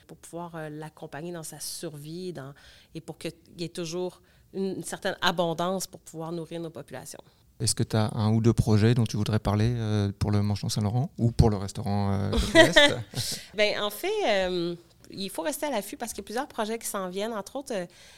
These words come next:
Speaker 1: je sais que Mélanie me parlait, euh, Mélanie Lemire, chercheure, euh, Manchon Saint-Laurent, me parlait aussi de comment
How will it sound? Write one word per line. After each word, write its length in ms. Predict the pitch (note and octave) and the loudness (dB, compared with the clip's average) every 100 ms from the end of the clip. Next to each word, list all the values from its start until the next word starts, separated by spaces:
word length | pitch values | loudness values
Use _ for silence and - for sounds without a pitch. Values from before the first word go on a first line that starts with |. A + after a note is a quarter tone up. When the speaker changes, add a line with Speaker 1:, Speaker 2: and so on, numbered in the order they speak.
| - | -18
Speaker 1:
je 160 | F3 F3+ | -12 -10
sais 220 | - B3 | -8 -8
que 100 | B3 | -6
Mélanie 420 | G3+ F#3 F3 G#3 | -4 -4 -4 -4
me 120 | A3+ | -4
parlait, 540 | G3 F3+ F3 G#3+ A#3 A3+ | -6 -8 -8 -8 -6 -6
euh, 260 | F#3+ F3+ F3 | -6 -8 -8
Mélanie 300 | F3 F3 F3+ | -8 -6 -4
Lemire, 260 | F3 G#3 A3+ | -4 -8 -10
chercheure, 540 | - - - F#3+ G3 F#3 | -12 -10 -12 -10 -12 -12
euh, 340 | E3+ E3+ E3+ E3+ F#3 - - | -12 -12 -14 -16 -18 -20 -20
Manchon 340 | F#3+ F3 E3+ E3+ | -14 -12 -12 -12
Saint-Laurent, 280 | F#3 A3 C4+ | -10 -6 -4
me 100 | A#3 | -4
parlait 240 | F#3+ A#3 | -4 -4
aussi 240 | A3+ - | -4 -4
de 120 | B3 E3+ - - - - | -4 -6 -8 -20 -20 -16
comment 180 | - C4 | -6 -4